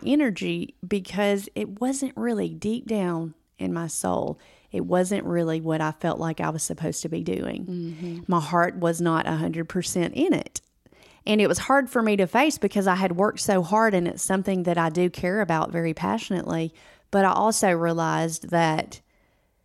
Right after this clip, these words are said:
Speaker 1: I was sort of building something for somebody else. It was initially something that they were really passionate about and
Speaker 2: Mm.
Speaker 1: what they felt like they were
Speaker 2: Mm-hmm.
Speaker 1: supposed to do. And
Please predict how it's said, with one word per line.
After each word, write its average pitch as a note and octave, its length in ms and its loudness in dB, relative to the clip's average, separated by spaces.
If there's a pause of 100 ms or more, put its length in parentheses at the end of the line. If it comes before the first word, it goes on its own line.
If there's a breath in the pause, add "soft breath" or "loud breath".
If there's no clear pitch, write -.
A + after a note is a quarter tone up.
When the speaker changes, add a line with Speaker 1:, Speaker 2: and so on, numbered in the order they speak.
(1040)
Speaker 1:
I G3 120 4
was G3+ 200 2
sort G3+ 220 2
of E3 260 0
building F#3 440 2
something F3 540 0
for - 180 -4
somebody F3 600 0
else. F#3 560 -2
It F#3 80 -2
was F3 160 -2
initially F3+ 480 -2
something F3 400 -2
that D#3 140 -2
they D#3+ 120 0
were A3+ 200 -2
really B3 260 0
passionate A#3 480 -2
about A3+ 260 2
and G3 80 -2
Speaker 2:
Mm. F#3 40 -4
Speaker 1:
what - 80 -4
they E3 100 -2
felt - 220 -2
like E3 180 0
they G3 120 2
were G#3+ 120 2
Speaker 2:
Mm-hmm. G3+ 80 -2
Speaker 1:
supposed G#3+ 360 0
to A3 80 -2
do. A3+ 280 0 (500 loud breath)
And E3+ 600 2